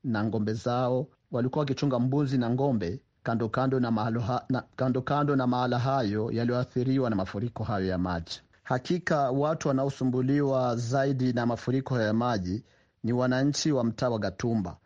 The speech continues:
ambao licha ya kupoteza maskani yao, wamejikuta wamekabiliwa na uhaba mkubwa wa chakula, na wanaotaabika zaidi ni watoto. Yaani, miongoni mwa watu hao walioathiriwa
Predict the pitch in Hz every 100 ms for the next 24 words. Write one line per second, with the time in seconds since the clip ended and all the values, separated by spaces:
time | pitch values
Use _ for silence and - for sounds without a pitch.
0 | _ _ _ 110 107 131 131 123 139 160
1 | - 151 147 135 117 120 117 117 113 110
2 | - _ _ _ - 117 127 - 143 131
3 | 123 - 127 120 123 135 120 92 147 -
4 | _ _ - 131 123 127 127 127 - 156
5 | 156 - 156 147 147 - _ _ 117 127
6 | 127 127 127 131 147 147 139 120 120 117
7 | 139 131 123 117 - 131 117 110 - 107
8 | - 123 101 92 - - - _ 120 127
9 | 160 175 135 123 147 139 123 131 127 117
10 | 110 101 92 117 101 - - _ _ -
11 | 123 131 151 135 131 139 147 135 127 135
12 | 135 135 135 139 143 131 117 120 131 123
13 | 104 - 120 143 117 101